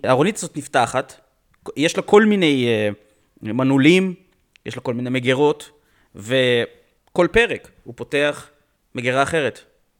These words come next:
ובמגירה הזאת נמצא משהו שקשור לפרק. וזה קונספט ממש ממש מגניב. פה ספציפית, בפרק הזה, אנחנו רואים שמה שהוא מוציא משם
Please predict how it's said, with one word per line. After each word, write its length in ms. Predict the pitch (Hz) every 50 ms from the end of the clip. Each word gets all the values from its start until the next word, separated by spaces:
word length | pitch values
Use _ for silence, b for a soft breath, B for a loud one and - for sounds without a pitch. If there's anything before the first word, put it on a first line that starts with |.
| _ _ -
ובמגירה 500 | 123 135 139 143 139 127 139 151 170 175
הזאת 320 | 175 170 185 185 - -
נמצא 220 | 143 139 - 170 147
משהו 300 | 135 147 165 - - 170
שקשור 460 | - 156 - - - - 147 143 135
לפרק. 500 | 135 - - 127 120 107 101 95 - - _ _ _ _ _ _ _ _ _ -
וזה 120 | 120 127
קונספט 340 | 139 - 190 185 - 180 147
ממש 300 | 151 143 139 147 147 -
ממש 200 | 143 135 - -
מגניב. 420 | 127 117 123 131 127 123 107 - - _ _ _ _ _ _ _ _ b b b b b b b b b b b b
פה 160 | - 185 214 254
ספציפית, 800 | 254 - - 170 - - 196 220 - - 143 151 - - - - _ _
בפרק 420 | - 120 - - 156 160 151 - 131
הזה, 220 | 110 127 185 190 196 190 _ _ _ _ _ _ b b b b b b b b b
אנחנו 320 | - 120 131 123 - 127 135
רואים 280 | 123 135 147 165 175 190
שמה 1080 | - - - 165 143 135 131 127 123 120 117 107 107 104 - _ _ _ - 131 151
שהוא 160 | 160 - 165 147
מוציא 260 | 135 123 - 180 185
משם 420 | 180 170 - 135 120 123 131 143